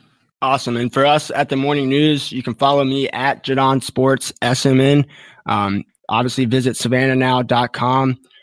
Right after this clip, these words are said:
for all of the latest on the Wirtz saga. We got J D King news coming next week. I don't anticipate it being great news, but news nonetheless. Um, we do have our new, uh,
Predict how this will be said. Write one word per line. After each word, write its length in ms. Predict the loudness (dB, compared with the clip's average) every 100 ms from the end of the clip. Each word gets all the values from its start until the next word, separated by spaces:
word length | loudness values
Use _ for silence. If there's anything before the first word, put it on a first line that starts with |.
| _ _
for 140 | -4
all 260 | 0 2 2
of 60 |
the 100 | 0
latest 440 | 0 0 0 -2 -8
on 520 | -4 -2 0 0 -2 -2
the 120 | 0
Wirtz 360 | 2 2 0 -2
saga. 520 | 0 2 2 2 0 -4 _ -6
We 80 | -2
got 200 | -2 -4
J 220 | -4 -2
D 160 | -2
King 320 | -4 -2 0 2
news 300 | 2 0 -4
coming 320 | -2 -2 0
next 280 | -2 -4 -4
week. 320 | -2 -2 -4 -10
I 60 | -8
don't 180 | -2 -2
anticipate 520 | -2 -6 -6 -4 -4
it 80 | -4
being 240 | -6 -6
great 240 | -2 0 0
news, 320 | 0 0 -2
but 300 | -2 -2 -4 _ _ _
news 300 | -4 -2 -2
nonetheless. 640 | -4 -6 -2 0 0 -2 -12 _ -20 -10
Um, 280 | -6 -6 -6
we 120 | -6
do 140 | -4
have 200 | -2 -2
our 80 | -2
new, 440 | -2 0 2 0 -2 -6
uh, 240 | -6 -8